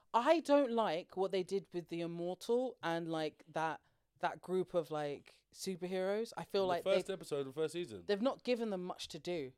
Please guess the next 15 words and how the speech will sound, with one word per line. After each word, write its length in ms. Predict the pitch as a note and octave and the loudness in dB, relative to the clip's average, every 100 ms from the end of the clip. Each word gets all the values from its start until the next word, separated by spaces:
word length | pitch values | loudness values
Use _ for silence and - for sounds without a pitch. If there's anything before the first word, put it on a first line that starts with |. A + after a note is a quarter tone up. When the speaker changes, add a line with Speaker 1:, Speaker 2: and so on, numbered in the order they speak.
| - | -2
Speaker 1:
No, 200 | G#3+ G#3 | 2 2
in 160 | F#3+ | 0
season 340 | F#3 G#3 F3+ F3 | -4 -6 -6 -8
two. 300 | - E3 B2+ _ _ _ _ _ - | -6 -8 -8 _ _ _ _ _ 2
Speaker 2:
Oh, 140 | D#3 | 4
wait, 260 | E3+ B2 B2+ | 4 2 2
the, 680 | D3+ D3 D3 D3 D3+ D3 C#3 _ _ - | 4 6 6 4 4 2 0 _ _ -4
the, 340 | C#3 C#3 C3+ | 0 0 0
Speaker 1:
So 140 | - G#3+ | 6 6
the 40 | G#3+ | 6
Speaker 2:
um, 60 | A#3 | 6
Speaker 1:
Immortals 380 | C#4+ C#4 A#3+ | 4 4 0
now 160 | A3+ G#3+ | 2 0
taken 300 | A3 G3+ G3 | 0 0 2
over, 400 | F#3+ E3+ F3 | 0 4 4